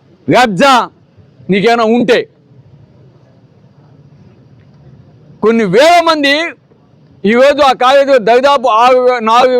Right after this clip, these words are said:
వేల, పదిహేను, పద్దెనిమిది సంవత్సరాలు, పదిహేడు సంవత్సరాలు,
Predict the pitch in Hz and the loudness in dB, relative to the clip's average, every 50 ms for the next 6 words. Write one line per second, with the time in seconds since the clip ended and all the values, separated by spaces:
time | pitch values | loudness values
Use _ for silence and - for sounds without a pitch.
0 | 247 254 262 285 320 311 - - _ _ _ _ _ _ _ _ _ _ _ _ | 0 0 0 -2 -4 -4 -10 -16 _ _ _ _ _ _ _ _ _ _ _ _
1 | _ _ _ _ _ _ - 190 208 202 233 208 208 220 220 220 208 202 190 - | _ _ _ _ _ _ -4 -4 -2 0 0 0 0 -2 -4 -4 -6 -10 -10 -6
2 | - 196 202 175 233 233 233 233 208 147 196 202 196 165 196 180 156 127 185 214 | -6 -4 -4 -2 -2 -2 -2 -2 -2 -2 -4 -4 -4 -2 -2 -2 -2 -2 -2 0
3 | 220 220 214 165 185 196 190 160 180 160 135 113 | 0 0 -2 -2 -4 -6 -4 -2 -2 -2 -2 -4